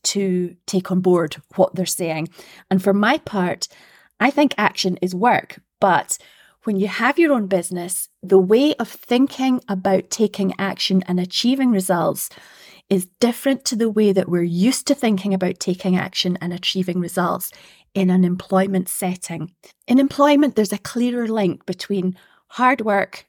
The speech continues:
and results, and in entrepreneurship, there just isn't such a clear link. Consistency of working and results, yes, there's a link there, but just working harder, doing more, is not necessarily going to give you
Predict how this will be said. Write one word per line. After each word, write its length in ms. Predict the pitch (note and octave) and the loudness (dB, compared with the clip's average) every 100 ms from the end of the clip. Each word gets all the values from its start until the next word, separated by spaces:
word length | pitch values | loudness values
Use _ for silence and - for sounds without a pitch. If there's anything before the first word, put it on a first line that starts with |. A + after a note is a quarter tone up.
| - | -6
and 180 | G3 F#3+ | -2 0
results, 560 | F#3+ F#3 F3 - - - | -2 -2 -4 -4 -8 -8
and 140 | F3 | -2
in 80 | F#3 | 0
entrepreneurship, 880 | F#3+ A#3+ - C#4 A#3 A3 G#3+ F#3+ | 0 -2 -4 -2 -2 -2 -4 -4
there 120 | - F#3 | -4 -6
just 300 | F#3+ F3+ - | -6 -10 -6
isn't 360 | G3 F#3 G3 - | -4 -4 -6 -8
such 340 | - F3+ - | -10 -10 -10
a 40 | F#3+ | -12
clear 400 | - F#3+ F3 F3 | -6 -4 -4 -6
link. 400 | F3 D#3 C#3+ - _ _ _ _ _ | -8 -8 -10 -14 _ _ _ _ _
Consistency 680 | - G3 B3 - F4+ E4 C#4 | -10 -6 -4 -4 -4 -4 -2
of 160 | A3 F#3 | -2 -2
working 520 | G#3 F#3+ F#3+ F#3 F3+ | -4 -4 -4 -4 -4
and 160 | F#3 F3 | -4 -2
results, 480 | F3+ F3+ E3+ D#3 - | -2 -2 -2 -4 -2
yes, 300 | G3+ G#3+ - | -2 -2 -4
there's 200 | F3+ F3+ | -4 -2
a 80 | F#3 | 0
link 320 | F#3 E3 - | 0 0 0
there, 360 | G3 F#3+ D#3 - - - - | 2 2 0 -4 -16 -20 -8
but 220 | G#3+ - | -8 -4
just 340 | - C#4+ - - _ | 2 2 2 -10 _
working 500 | G#3+ A3 B3 - A3 | -2 2 2 0 -4
harder, 800 | G#3+ - A#3 A#3 - F3 E3+ F#3 _ _ - | -4 -4 -2 -2 -2 -2 -2 -4 _ _ 0
doing 440 | C4 A3+ G3 G3+ | 4 4 2 2
more, 500 | A3 A3+ D#3+ E3 F3+ - - - - _ - | 2 2 2 0 -4 -10 -20 -20 -20 _ -6
is 180 | G3+ | 0
not 220 | A3+ C#4 A#3+ | 2 2 2
necessarily 720 | B3+ - C4 A#3 A3+ B3+ A#3+ | -2 -2 -6 -2 -2 0 -2
going 240 | A3 G#3+ | 0 -2
to 100 | - | -2
give 260 | - A3 F#3 | -2 -2 -2
you 380 | G3+ G3 F#3+ | -2 2 0